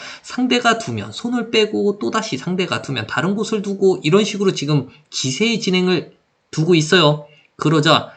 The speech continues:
탄샤오 선수가 이렇게 양협공을 했는데요. 자, 지금 양걸침이죠.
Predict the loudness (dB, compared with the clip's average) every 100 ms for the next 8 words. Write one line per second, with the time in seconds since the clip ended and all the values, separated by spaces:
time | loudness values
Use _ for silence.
0 | _ -4 -2 0 -2 -4 -4 -4 -6 -16
1 | _ _ -16 -8 -8 -8 _ _ _ _
2 | _ _ _ _ _ _ -6 -2 0 2
3 | 0 0 0 2 2 2 2 2 2 -2
4 | -4 -2 -2 0 2 4 2 2 0 0
5 | 0 -2